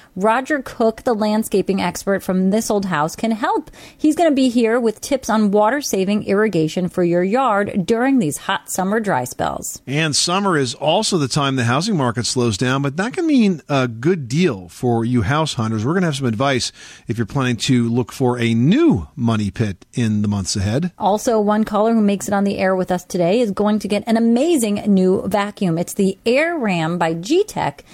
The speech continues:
Speaker 1: Now, it's cordless, and it charges like your cell phone, and it weighs just a little more than seven pounds.
Speaker 2: What a cool product! It's actually worth three hundred and fifty dollars. Gonna go out to one caller drawn at random from those that reach us for today's program. So pick up the phone,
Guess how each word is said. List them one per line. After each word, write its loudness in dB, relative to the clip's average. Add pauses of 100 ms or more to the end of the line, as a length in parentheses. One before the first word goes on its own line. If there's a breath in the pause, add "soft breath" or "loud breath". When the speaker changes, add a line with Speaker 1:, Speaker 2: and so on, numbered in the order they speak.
(240 loud breath)
Speaker 1:
Now, 0
it's -6
cordless, -2
and 0
it -4
charges -2
like -2
your 0
cell -2
phone, -2
and 0
it -2
weighs 2
just -4
a -2
little 0
more 2
than -2
seven -4
pounds. -10 (120)
Speaker 2:
What 0
a 0
cool 2
product! 0
It's -4
actually 0
worth 0
three 0
hundred 0
and -8
fifty -2
dollars. 2
Gonna -2
go 0
out 0
to 0
one 0
caller -2 (400 loud breath)
drawn -2
at -6
random -2
from -6
those 0
that -8
reach -4
us -4
for -2
today's -2
program. -2
So -2
pick -2
up -2
the -2
phone, -2